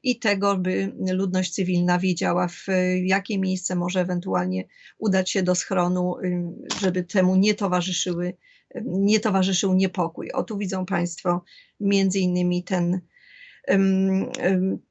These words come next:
tę zapowiedź, e, chce się skorzystać, władze niemieckie chcą skorzystać ze wzorca koreańskiego, tworząc specjalny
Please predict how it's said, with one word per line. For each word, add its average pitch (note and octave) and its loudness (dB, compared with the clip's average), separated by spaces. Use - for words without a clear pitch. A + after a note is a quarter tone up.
tę G#3+ 4
zapowiedź, A#3 0
e, G#3 -14
chce - -4
się A3 -8
skorzystać, G#3 -8
władze F#3+ -4
niemieckie F#3+ -2
chcą F#3 -4
skorzystać F#3 0
ze F3+ 2
wzorca F3+ 0
koreańskiego, G3 0
tworząc G3+ 0
specjalny F#3 0